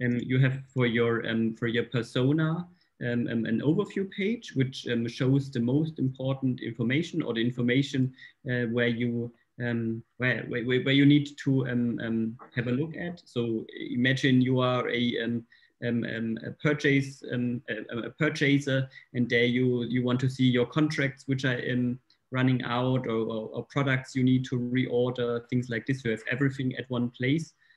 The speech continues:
um, wh-, wh-, which you need to monitor. And then from there, you can navigate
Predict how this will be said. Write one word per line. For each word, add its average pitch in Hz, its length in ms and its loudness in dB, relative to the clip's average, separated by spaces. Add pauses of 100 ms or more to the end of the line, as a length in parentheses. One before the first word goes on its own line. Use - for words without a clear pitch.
(160)
um, 131 380 4 (100)
wh-, 127 140 -2
wh-, 123 160 -6
which 131 220 0
you 131 80 4
need 127 160 6
to - 80 -2
monitor. 151 760 -2 (280)
And 127 120 0
then 131 200 6
from 123 240 0
there, 127 160 2
you 127 160 0
can 123 180 0
navigate 120 560 0